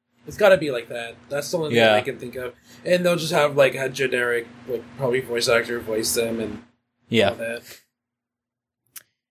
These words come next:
Speaker 2: Yeah, I guess talking a little bit about, uh, Days, I mean, yeah,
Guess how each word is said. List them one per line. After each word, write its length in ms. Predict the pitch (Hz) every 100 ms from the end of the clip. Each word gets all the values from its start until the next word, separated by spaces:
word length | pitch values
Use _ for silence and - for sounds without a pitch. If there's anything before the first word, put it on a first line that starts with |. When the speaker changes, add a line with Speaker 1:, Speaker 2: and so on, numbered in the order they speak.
| _ _ -
Speaker 2:
Yeah, 300 | 123 123 127
I 80 |
guess 240 | 156 233 -
talking 320 | 214 208 202
a 60 | 147
little 240 | 165 185
bit 160 | 151 139
about, 380 | 131 127 120 120
uh, 220 | 117 113
Days, 880 | 104 123 156 120 107 107 110 - - -
I 100 | 135
mean, 320 | 127 120 117
yeah, 380 | 165 175 170